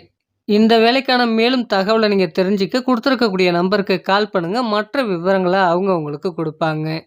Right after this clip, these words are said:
நாம பார்க்கக்கூடிய இரண்டாவது நிறுவனம் என்னன்னு பாத்தீங்கன்னா, மாலே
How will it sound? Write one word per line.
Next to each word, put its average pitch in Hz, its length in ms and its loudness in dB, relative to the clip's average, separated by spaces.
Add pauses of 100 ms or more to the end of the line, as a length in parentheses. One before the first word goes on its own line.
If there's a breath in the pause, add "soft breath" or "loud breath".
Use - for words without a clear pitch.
(460)
நாம 214 240 0
பார்க்கக்கூடிய 240 560 -2
இரண்டாவது 226 500 0
நிறுவனம் 190 380 -4
என்னன்னு 190 280 -6
பாத்தீங்கன்னா, 185 460 -2
மாலே 214 380 0